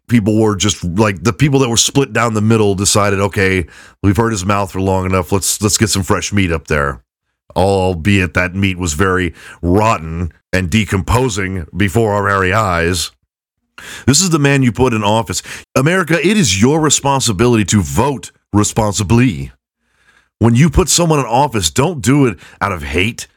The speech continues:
or don't do it for what they stand for. Do it for what's best for the country. And if you really think that voting for Trump means that everyone's gonna have an A K or an A R fifteen handed out to them, or that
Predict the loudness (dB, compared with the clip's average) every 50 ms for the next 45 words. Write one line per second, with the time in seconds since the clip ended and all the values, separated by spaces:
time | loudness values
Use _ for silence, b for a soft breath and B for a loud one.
0 | -2 0 2 2 2 2 4 2 2 2 2 -2 -2 -2 0 0 0 0 0 -2
1 | -2 0 0 0 2 2 0 0 0 0 2 2 2 0 0 0 0 0 -2 -2
2 | -4 -4 -4 -4 -4 -6 -6 -8 -8 -10 -6 -4 -2 -2 -2 -4 -6 -6 -6 -8
3 | -10 -16 _ _ _ _ _ _ _ _ _ _ _ -4 -2 -2 0 0 2 2
4 | 2 2 4 4 4 4 4 4 2 2 0 0 0 0 0 -2 -4 -10 -16 -20
5 | _ _ _ _ _ _ _ 0 0 0 0 2 2 2 2 2 0 0 0 -2
6 | -2 0 0 0 0 0 0 -4 -8 B B B B 2 2 4 4 4 2 2
7 | 0 -2 -4 B B B B B -6 -2 0 0 2 0 -2 -2 -2 -2 0 2
8 | 2 2 2 0 0 0 0 0 0 0 -2 -2 -2 -4 -4 -2 -2 -2 -2 -4
9 | -4 -2 -2 0 0 -2 -2 -4 B B B B B B 0 0 0 0 0 0
10 | 0 0 -2 -2 -2 -2 -2 -2 0 0 0 0 2 0 -2 -2 -2 -2 -2 -2
11 | -2 -2 0 0 -2 -2 -4 -4 -4 -2 0 0 0 0 -2 -6 B B B 0
12 | 0 2 2 0 0 0 -4